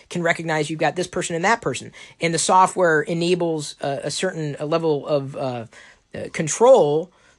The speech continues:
uh, in a family environment that I O S just doesn't, or Apple hasn't figured out yet. They are, they are really nailing down that experience in a way that I haven't,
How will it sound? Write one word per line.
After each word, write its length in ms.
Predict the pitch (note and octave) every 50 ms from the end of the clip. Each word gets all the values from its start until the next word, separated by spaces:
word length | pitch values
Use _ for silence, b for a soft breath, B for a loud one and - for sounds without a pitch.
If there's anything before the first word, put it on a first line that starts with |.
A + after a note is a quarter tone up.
| b _ _
uh, 60 | -
in 220 | C3 A2+ - D#3+ D#3
a 20 |
family 640 | - - - A3+ C4 D#4 E4 A#3+ F3 D3 C3+ C3 -
environment 580 | D#3 D#3+ D3 D3 C3+ C3+ C3+ C#3 D3 D3+ C#3+ D3+
that 160 | D3 C#3 C#3 -
I 200 | E3 E3+ E3+ E3
O 100 | D#3 D#3+
S 320 | F3 F3+ F3 - - - _ _ D4 E3+ - D3+ C#3+ D#3
just 220 | D3 D#3+ D3 -
doesn't, 300 | E3 A3+ B3+ A3+ D3+ A#2
or 80 | C#3+ -
Apple 460 | D#3 D#3+ E3+ - E3+ D#3+ D3 C#3+ D3+ - _ -
hasn't 440 | - - - D#3 E3+ D#3+ E3+ C#3+ - _ _
figured 300 | G3 F3 D#3+ D3+ D#3 E3
out 200 | F#3+ G#3 A#3+ -
yet. 200 | - - - - b b b b b b b b b b b _ -
They 240 | C#3 C#3+ A3 D4 D4
are, 320 | A#3+ G3 F3 D#3 D3 - _ _ _ _ _
they 340 | - A3 D#3+ C#3+ D3 G#3+ C#4
are 100 | C#4 G3+
really 520 | D#3 C#3+ D3 D#3+ F#3 B3 D4+ D4 B3 F3
nailing 380 | D#3 D#3 E3+ F3 F3 E3+ D#3+ C#3+
down 240 | C#3 D3 D3+ D3+ C#3+
that 160 | C3+ B2+ A#2
experience 640 | A2 - - - - - B3+ A#3 D#3+ B2+ B2+ A#2+ -
in 80 | D3
a 80 | C#3+ C3+
way 240 | C3+ E3 F#3+ F#3+ F3
that 220 | D#3 C#3 B2+ A2+ -
I 480 | C#3 C3+ D#3+ E3 D3 C3 B2 A#2+ A2+ G#2+
haven't, 400 | A2 B2+ C3 C3+ C#3 B2 - -